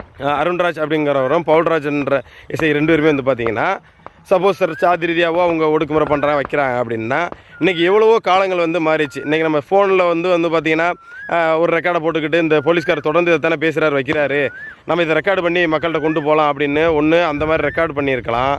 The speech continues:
இது வரைக்கும் இந்த மாதிரி சொல்றாங்க அப்படின்றதுக்கான எந்த ஒரு அடிப்படை ஆதாரம் எதுவுமே இல்ல. அதாவது எஸ் ஐ அவர்கள் வந்து, எ-, இந்த மாதிரி பண்ணியிருக்காங்க அப்படின்றதுக்கான எந்த ஒரு ஆதாரமே கிடையாது. அது போகத்துக்க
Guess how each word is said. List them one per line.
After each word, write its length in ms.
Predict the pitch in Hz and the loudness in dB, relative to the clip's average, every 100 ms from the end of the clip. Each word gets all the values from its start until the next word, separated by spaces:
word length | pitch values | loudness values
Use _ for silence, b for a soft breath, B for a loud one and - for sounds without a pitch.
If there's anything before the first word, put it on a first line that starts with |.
| - | -2
இது 100 | 233 | 2
வரைக்கும் 320 | 220 208 240 | 2 2 -2
இந்த 120 | 214 | -2
மாதிரி 320 | 196 208 - | 0 0 -2
சொல்றாங்க 460 | 185 202 202 185 185 | -2 0 0 0 -2
அப்படின்றதுக்கான 500 | 170 170 165 170 190 | -2 -4 -2 -2 0
எந்த 380 | 165 226 240 240 | 0 0 2 4
ஒரு 200 | 214 185 | 4 2
அடிப்படை 500 | 160 175 160 202 202 | 0 -2 -2 -2 0
ஆதாரம் 440 | 156 175 180 185 | 0 0 2 2
எதுவுமே 340 | 160 175 180 180 | 0 0 2 0
இல்ல. 220 | 147 - | 0 -6
அதாவது 440 | 123 143 160 202 - B B | -4 -2 2 0 0 B B
எஸ் 240 | - 147 208 | -4 0 2
ஐ 60 | |
அவர்கள் 240 | 190 180 170 | 2 2 0
வந்து, 400 | 175 233 233 180 | 2 2 2 2
எ-, 480 | 170 160 156 151 | 2 4 2 2
இந்த 120 | 151 165 | 0 0
மாதிரி 160 | 185 - | 0 0
பண்ணியிருக்காங்க 500 | 170 190 180 175 175 | -2 0 0 0 -2
அப்படின்றதுக்கான 440 | 151 156 151 190 | -2 -2 0 0
எந்த 300 | 165 196 220 | 0 0 2
ஒரு 140 | 202 170 | 2 2
ஆதாரமே 440 | 165 170 170 170 | 2 2 2 0
கிடையாது. 500 | 151 143 131 127 202 - B B B B | 0 0 0 0 0 -2 B B B B
அது 260 | - 185 247 | -2 0 2
போகத்துக்க 920 | 226 196 190 165 - 120 147 202 | 2 2 -4 -6 -4 0 2 2